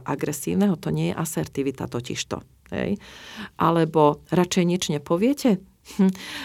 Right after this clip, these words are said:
Alebo zmeníte tému? Alebo sa urazíte?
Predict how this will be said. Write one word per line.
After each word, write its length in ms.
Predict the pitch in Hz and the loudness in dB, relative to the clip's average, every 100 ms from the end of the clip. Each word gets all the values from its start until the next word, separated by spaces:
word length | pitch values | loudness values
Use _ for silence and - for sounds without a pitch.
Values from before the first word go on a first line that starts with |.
| - - | -10 2
Alebo 680 | 170 180 175 165 165 156 156 | 4 6 4 4 6 6 4
zmeníte 480 | 170 160 165 160 160 | 2 2 2 0 -2
tému? 480 | 165 143 202 285 _ _ _ - - - - - | 0 0 0 0 _ _ _ -20 -16 -16 -4 2
Alebo 560 | 170 170 170 160 160 | 4 4 2 2 -2
sa 200 | 160 180 | 0 0
urazíte? 720 | - 151 156 220 214 - 214 | 0 0 0 -2 0 4 2